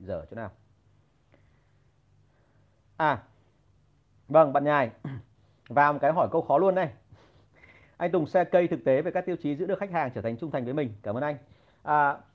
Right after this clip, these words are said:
trong có rất nhiều cái case mà mấy anh đã phải xử lý về cái chuyện là <clears throat> cả về trải nghiệm khách hàng lẫn cả giữ mối quan hệ với khách hàng ấy, thì luôn phải nhớ một điểm như thế này, là ở Việt Nam mình ấy, là cái, cái, cái, cái tình cảm cá nhân nó quan trọng hơn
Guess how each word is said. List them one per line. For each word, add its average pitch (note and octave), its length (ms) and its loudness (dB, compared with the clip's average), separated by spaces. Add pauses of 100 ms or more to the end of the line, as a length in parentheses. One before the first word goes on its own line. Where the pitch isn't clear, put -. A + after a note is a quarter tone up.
(100)
trong G3 160 -2
có F#3+ 120 4
rất B3+ 160 -2
nhiều F3 180 0
cái C3 160 -2
case F3+ 460 0
mà B2 160 -4
mấy A#2 180 -8
anh D#3+ 140 -10
đã F3 80 -6
phải E3+ 120 -4
xử G#2+ 140 -8
lý A2+ 120 -4
về E3 140 -6
cái D#3 120 -6
chuyện - 140 -4
là A#2+ 220 -2 (200)
<clears throat> G3+ 520 4
cả A#2 160 0
về A2+ 80 -2
trải A2+ 140 -6
nghiệm A2 120 -8
khách F3 100 -8
hàng C3 280 -4
lẫn C3+ 100 -10
cả C3 120 -4
giữ D3+ 140 -10
mối D#3 120 -8
quan D#3+ 120 -8
hệ C3+ 100 -6
với A#2+ 100 -14
khách F3 100 -14
hàng C#3 180 -6
ấy, B2 100 -12 (420)
thì C#3+ 80 -8
luôn E3 180 -6
phải C3+ 100 -10
nhớ A#2 160 -6
một F3 60 -10
điểm C3+ 180 -4
như A2+ 60 -10
thế D3+ 100 -12
này, C#3 160 -8 (340)
là C#3 120 -2
ở B2 100 0
Việt B2+ 120 -6
Nam E3 200 -2
mình C3 180 -2
ấy, D#3 100 -10 (160)
là B2 240 -6
cái, A#2+ 360 -6 (120)
cái, C3+ 160 -6
cái, D3+ 300 -12
cái E3 160 -12
tình D#3+ 200 -2
cảm G2+ 240 -4
cá G#2+ 100 -8
nhân D3+ 260 -8 (180)
nó B2+ 100 -8
quan D#3+ 200 -4
trọng C#3 220 -16
hơn E3+ 280 0